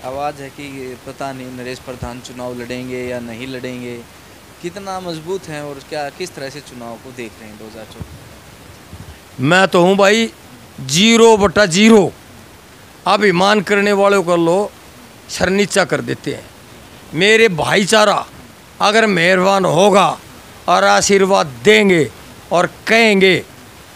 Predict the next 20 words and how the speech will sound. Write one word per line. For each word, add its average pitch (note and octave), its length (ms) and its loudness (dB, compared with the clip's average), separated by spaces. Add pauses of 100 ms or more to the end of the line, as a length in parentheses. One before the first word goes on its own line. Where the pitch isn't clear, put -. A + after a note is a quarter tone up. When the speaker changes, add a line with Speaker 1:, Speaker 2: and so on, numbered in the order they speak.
(140)
Speaker 2:
तो F#3+ 100 0
चुनाव G3+ 420 2
की F3+ 140 -2
बात F3 320 0
भी F#3 140 2
करेंगे, G#3 380 2
लड़ेंगे F3+ 580 2
भी। B2 140 -6 (520)
और G3+ 160 2
अगर G#3+ 280 4
मेरा A3+ 300 6
भाईचारा F#3+ 580 2
साथ F#3 320 -2
नहीं D3+ 280 -2
खड़ा G3+ 220 2
होगा G3 240 4
और F3+ 100 2
नहीं D#3 320 0
आशीर्वाद F#3+ 520 2
देगा F3+ 380 0